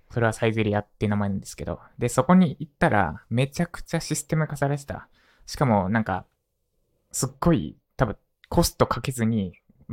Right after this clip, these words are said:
凄まじく効率のいいやり方でシステム化がされていたので、そのシェアをしていきますです。なんか、多分、ほぼ雑談です。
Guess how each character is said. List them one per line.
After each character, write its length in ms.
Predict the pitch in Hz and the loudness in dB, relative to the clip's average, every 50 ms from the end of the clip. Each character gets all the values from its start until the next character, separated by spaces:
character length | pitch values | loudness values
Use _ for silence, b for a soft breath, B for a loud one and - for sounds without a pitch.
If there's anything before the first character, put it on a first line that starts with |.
| - - | -12 -10
凄 300 | - - 143 131 - 156 | -6 -4 -2 2 2 2
ま 100 | 156 151 | 2 2
じ 140 | 147 151 151 | 2 0 -2
く 180 | - 117 - - _ | -2 -4 -6 -6 _
効 160 | - - 131 127 | 0 2 2 2
率 220 | 123 120 - 131 | 2 0 -2 -2
の 100 | 127 123 | -2 -2
い 80 | 127 113 | 0 0
い 40 | |
や 80 | 107 98 | -2 -2
り 80 | 104 107 | -2 -4
方 240 | - 107 - 110 104 | -6 -6 -6 -6 -8
で 80 | 104 | -8
シ 140 | - - - | -8 -8 -8
ス 80 | - - | -8 -6
テ 100 | - 117 | -4 -4
ム 100 | 110 110 | -4 -2
化 100 | - 107 | -2 -2
が 240 | 107 107 - - b b b b b b b | -2 -2 -2 -6 b b b b b b b
さ 140 | - - 117 | -6 -2 -2
れ 80 | 110 | -2
て 240 | 107 - - 110 98 - | -2 -2 -2 -2 -2 -2
い 100 | 113 - | -2 -2
た 120 | - 113 | 0 0
の 120 | 98 98 95 | 0 0 0
で、 240 | 104 104 98 95 - | -2 -2 -4 -4 -2
そ 120 | - 120 | 0 2
の 120 | 120 123 | 2 2
シ 160 | 120 - - 120 | 2 2 2 2
ェ 80 | 98 | 2
ア 80 | 98 - - - - | 0 -4 -8 -8 -6
を 160 | 92 92 92 - | -6 -6 -6 -8
し 140 | - - - | -12 -14 -6
て 120 | - 104 | -4 -4
い 120 | 82 101 - | -4 -4 -4
き 100 | - 101 | -2 -2
ま 140 | 101 104 | -2 -2
す 180 | 107 - - - | -4 -8 -10 -8
で 120 | - 101 | -8 -8
す。 260 | 101 - - 85 - - _ _ b b b b b b b b b b b b b b b b b b b b b b b b b b b b b b b _ _ _ | -8 -8 -8 -10 -10 -12 _ _ b b b b b b b b b b b b b b b b b b b b b b b b b b b b b b b _ _ _
な 80 | 156 131 | 2 2
ん 20 | |
か、 80 | 104 - | 2 2
多 160 | - - 156 | 2 2 0
分、 120 | 110 101 | 0 2
ほ 100 | - 147 | 0 0
ぼ 100 | 120 110 | -2 0
雑 220 | - 107 - - - | -2 -2 -4 -2 -2
談 180 | 107 101 104 | 0 0 0
で 80 | 101 104 | -2 -4
す。 180 | - - - | -6 -8 -10